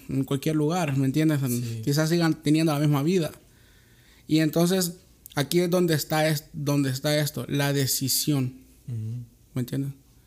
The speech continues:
Speaker 1: La
Speaker 2: Sí.
Speaker 1: decisión de querer cambiar tu vida, la decisión que Dios te hace tomar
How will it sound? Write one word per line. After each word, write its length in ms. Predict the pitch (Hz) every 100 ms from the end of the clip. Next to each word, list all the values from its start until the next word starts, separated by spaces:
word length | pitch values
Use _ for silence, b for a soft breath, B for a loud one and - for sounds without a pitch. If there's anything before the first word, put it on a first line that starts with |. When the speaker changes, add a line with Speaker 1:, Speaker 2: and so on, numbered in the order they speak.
| b b b b b
Speaker 1:
La 200 | - 139
Speaker 2:
Sí. 60 | 143
Speaker 1:
decisión 760 | 139 131 135 135 - 170 202 196
de 260 | 156 147 147
querer 360 | 147 143 151
cambiar 440 | 160 151 147 156 151
tu 180 | 151
vida, 420 | 139 180 180 147 139 - - - - _ b b b b b
la 120 | 139
decisión 580 | 143 135 135 - 170 175
que 200 | 175 143
Dios 320 | 135 165 185
te 140 | 160 151
hace 220 | 156 160
tomar 640 | 165 139 135 151 170 160